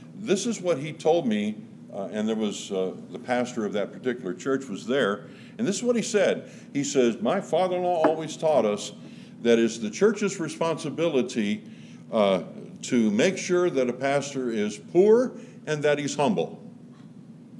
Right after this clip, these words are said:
And I said, "Brother, you didn't get that from the Word of God." Okay,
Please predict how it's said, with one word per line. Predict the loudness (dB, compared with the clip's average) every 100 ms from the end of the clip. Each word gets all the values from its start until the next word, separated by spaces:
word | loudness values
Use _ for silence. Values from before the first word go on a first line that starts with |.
| -18 -18 -20 -18 -16 -16 -18 -18 -18 -6
And | 0
I | 0
said, | 2 2
"Brother, | 4 4
you | 2 -2
didn't | -2 2
get | 2 2
that | 2 0
from | -2 -2
the |
Word | 2 0
of | 0
God." | -4 -4 -6 -12 -20 -18 -18 -18 -20 -20 -20 -20 -20 -20 -18 -18 -18 -18 -14
Okay, | -2 0 0